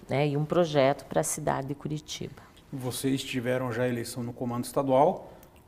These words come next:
Speaker 2: vai entrar o deputado estadual Arilson Chiorato na presidência estadual,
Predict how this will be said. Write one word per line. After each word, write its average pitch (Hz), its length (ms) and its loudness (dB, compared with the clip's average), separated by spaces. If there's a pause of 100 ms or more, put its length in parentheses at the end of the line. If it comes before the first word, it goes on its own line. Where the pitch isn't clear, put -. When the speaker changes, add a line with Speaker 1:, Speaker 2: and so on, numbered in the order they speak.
(140)
Speaker 2:
vai 120 320 -2
entrar 120 680 -2
o 107 640 -8
deputado 120 300 -2
estadual 117 420 -2
Arilson 120 440 -6 (220)
Chiorato 120 540 -2 (840)
na 104 420 -4 (220)
presidência 120 400 -8
estadual, 127 720 0